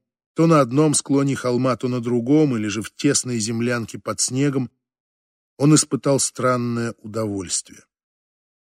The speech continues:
Его охватила нежность к ней, которую он не умел выразить, и нечаянно он произнес ее имя, но не вслух, а на пароязыке. И сразу же в темноте она обернулась к нему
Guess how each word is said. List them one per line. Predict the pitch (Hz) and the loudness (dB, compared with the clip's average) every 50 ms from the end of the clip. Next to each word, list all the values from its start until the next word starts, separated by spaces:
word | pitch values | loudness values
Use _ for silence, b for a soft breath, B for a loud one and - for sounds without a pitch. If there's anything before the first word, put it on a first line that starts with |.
| _ _ - | _ _ -2
Его | 117 139 170 185 | 4 6 8 8
охватила | 170 - - 165 156 - - 180 165 160 | 8 6 6 4 4 4 4 4 6 6
нежность | 151 151 160 175 190 185 156 131 135 127 117 - - - | 6 4 4 4 4 4 2 2 0 -2 -4 -4 -6 -8
к | - - | -10 -8
ней, | 117 123 127 123 110 98 B B B B | -6 -4 -2 -2 -2 -4 B B B B
которую | - 127 117 160 160 156 151 147 | -6 -4 -2 0 2 4 4 4
он | 147 | 4
не | 143 143 | 4 4
умел | 143 143 143 156 160 160 143 | 4 4 4 4 4 4 4
выразить, | 127 131 170 185 165 143 127 101 95 98 - - - _ _ _ _ _ _ _ | 4 4 4 4 4 2 2 0 -2 -6 -10 -14 -20 _ _ _ _ _ _ _
и | - 123 | -6 -4
нечаянно | 135 135 - - 160 156 147 131 117 120 | -2 0 2 4 4 4 4 2 0 -2
он | 120 113 | -4 -6
произнес | - 127 127 123 120 120 127 143 135 - - | -4 -4 -2 -2 -2 0 0 0 0 0 -2
ее | 131 127 131 131 | -2 -2 -2 -4
имя, | - - 170 170 160 135 117 110 | -2 -4 -2 0 0 0 -2 -4
но | 104 117 127 | -6 -6 -4
не | 131 135 | -4 -2
вслух, | 117 - - 160 170 185 160 - - - _ _ _ _ _ _ _ _ _ _ _ _ _ | -2 -2 -2 0 2 2 2 0 -2 -8 _ _ _ _ _ _ _ _ _ _ _ _ _
а | - 123 123 | -8 -6 -4
на | 127 127 | -4 -6
пароязыке. | 107 - - 135 131 127 127 123 120 123 120 107 104 120 110 - - 107 98 92 - _ _ _ _ _ _ _ _ _ _ _ _ _ _ _ _ _ _ _ _ _ _ _ _ _ _ | -6 -4 -2 -2 0 0 0 0 -2 -2 -4 -4 -4 -6 -8 -8 -10 -10 -10 -10 -12 _ _ _ _ _ _ _ _ _ _ _ _ _ _ _ _ _ _ _ _ _ _ _ _ _ _
И | - | -6
сразу | 101 - 139 143 160 156 117 117 | -2 0 2 2 2 2 0 -2
же | 104 104 | -6 -8
в | 98 | -8
темноте | - - 113 117 120 113 - - 147 127 | -8 -8 -6 -6 -6 -4 -2 -2 -2 -2
она | 104 104 110 | -2 -4 -6
обернулась | 110 107 107 127 110 127 160 175 151 123 - | -6 -4 -4 -4 -2 0 2 2 2 2 0
к | - - | -4 -8
нему | 98 90 90 - | -12 -12 -12 -14